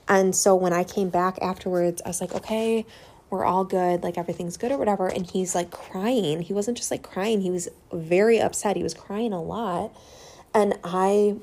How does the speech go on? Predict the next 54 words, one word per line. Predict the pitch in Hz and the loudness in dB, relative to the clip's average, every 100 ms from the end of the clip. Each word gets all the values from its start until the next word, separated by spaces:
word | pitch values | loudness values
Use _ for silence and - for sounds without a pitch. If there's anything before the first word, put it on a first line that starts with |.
| - | -8
was | 226 - | -6 -2
like, | 226 247 | -2 -2
"Oh | 254 | -6
my | 294 | -4
God, | 269 339 226 | 0 0 2
like, | 208 | 0
what's | 208 214 - | 0 -2 -2
going | 247 254 220 | -2 -2 -2
on?" | 262 294 208 | -2 -2 0
And | 196 | -2
he, | - 208 202 | -2 -2 -2
he | 202 - | -2 -10
couldn't | - 247 262 | -6 -4 -4
really | - 202 202 | -2 0 0
even | 190 180 175 | -2 -2 -2
verbalize, | 180 254 247 180 175 175 | -2 -2 -2 0 0 -2
like, | 175 | -4
how | 180 175 | 0 0
he | 180 | 0
was | 175 - | -2 -4
feeling | 202 254 208 | -4 -2 -2
because | 185 170 | -2 -4
he | - | -4
didn't, | - 214 - - - - - - - | -4 -4 -6 -16 -16 -18 -20 -20 -6
he | 254 | -2
didn't | 285 247 | -2 0
even | 214 185 | 0 2
realize | 175 175 180 170 - | 2 2 2 0 -2
himself, | 160 - 156 170 202 | -6 -2 2 2 2
like, | 196 175 - | 0 -2 -4
that's | - 151 - | 0 0 0
how | 165 | -4
much | 165 160 | -4 -4
he | - | -6
cared | 175 - 143 | -6 -4 -2
about | - - - | -2 -6 -6
me, | - 220 - - - | -8 -8 -14 -20 -4
that, | - | 2
like, | 175 170 | 2 4
that's, | 160 165 - - - - _ - - | 2 0 -2 -8 -12 -20 _ -20 -12
th-, | 208 - | -8 2
that | 180 180 | 6 6
it | 180 | 6
affected | 170 - 165 - 170 | 2 0 -2 -2 -4
him | 160 | -6
so | 156 - 165 | -4 0 0
deeply | 170 175 175 170 | 0 -4 -2 -2
and | 156 | 0
emotionally | 160 160 175 160 | -2 -2 -4 -4
where | 156 160 | 0 0
him | 156 - 175 170 165 | 0 0 0 0 -4
as | 170 165 | -4 -2
a | |
man, | 160 156 160 160 143 131 | -2 0 0 0 -2 -4